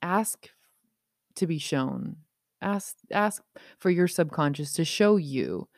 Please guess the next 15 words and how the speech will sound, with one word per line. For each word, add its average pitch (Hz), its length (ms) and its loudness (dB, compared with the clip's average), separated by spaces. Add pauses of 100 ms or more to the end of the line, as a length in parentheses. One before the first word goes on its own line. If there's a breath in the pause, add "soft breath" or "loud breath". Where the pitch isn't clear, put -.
(200 loud breath)
how 180 180 2
this 180 240 -2
relates 139 420 -4
to 156 100 -10
you, 147 140 -2
because 151 400 -6 (720 loud breath)
as 185 160 2
much 202 240 2
as 208 100 0
I'm 175 140 0
trying 165 240 0
to 156 80 -2
show 151 300 0
an 147 80 0
objective 143 840 -4